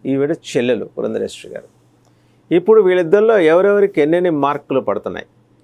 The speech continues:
నిజం గెలవాలి అంటూ భువనేశ్వరి చేస్తున్న యాత్రల్లో ఆమెకు వస్తున్న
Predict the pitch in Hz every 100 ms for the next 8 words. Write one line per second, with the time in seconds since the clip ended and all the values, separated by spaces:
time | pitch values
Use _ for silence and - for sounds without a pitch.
0 | _ 113 135 175 208 175 143 160 180 175
1 | 170 156 139 147 120 127 143 143 135 123
2 | 117 113 - - 107 104 - _ _ -
3 | 110 120 135 - 135 135 143 117 113 110
4 | - 135 113